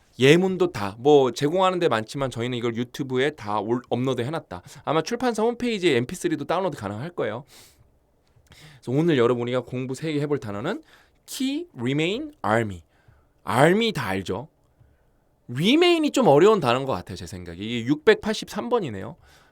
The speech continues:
키는 뭐 얄짤없죠. 우리 그 한글로도 키라고 하죠, 그쵸? 열쇠, "야, 키 어디다 뒀어?" 그러잖아요, 그쵸?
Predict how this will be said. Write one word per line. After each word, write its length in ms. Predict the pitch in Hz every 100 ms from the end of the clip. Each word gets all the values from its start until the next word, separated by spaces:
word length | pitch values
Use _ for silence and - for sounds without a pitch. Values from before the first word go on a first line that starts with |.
| _
키는 460 | - 302 330 349 294
뭐 320 | 135 147 - _ -
얄짤없죠. 500 | 131 202 120 170 139
우리 200 | 127 120
그 80 |
한글로도 480 | 123 208 226 202 151
키라고 440 | 131 - 277 220 151
하죠, 180 | 117 131
그쵸? 300 | 147 165 123
열쇠, 440 | 120 135 143 123 - _
"야, 60 | -
키 180 | 151 254
어디다 320 | 226 233 214
뒀어?" 160 | 180 139
그러잖아요, 340 | 139 131 117
그쵸? 280 | 156 185